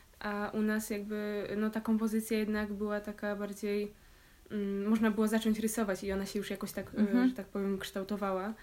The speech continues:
Speaker 2: To prawda.
Speaker 1: Y, no więc
Speaker 2: Znaczy, w, w moim zdaniem ogólnie, ym, no to te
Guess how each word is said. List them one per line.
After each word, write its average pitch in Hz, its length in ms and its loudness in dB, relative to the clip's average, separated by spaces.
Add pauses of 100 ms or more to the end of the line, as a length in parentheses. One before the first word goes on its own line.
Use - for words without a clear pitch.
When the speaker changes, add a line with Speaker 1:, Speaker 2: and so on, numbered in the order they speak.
Speaker 2:
To 285 100 0
prawda. 196 400 -4 (540)
Speaker 1:
Y, 220 40 -4 (540)
no 202 140 -8 (120)
więc - 460 -12 (380)
Speaker 2:
Znaczy, 220 400 4 (680)
w, - 480 -6
w 180 40 -4
moim 220 400 10
zdaniem 190 460 4
ogólnie, 175 600 2 (720)
ym, 185 160 0 (1160)
no 190 220 4
to 175 720 4 (140)
te 165 520 2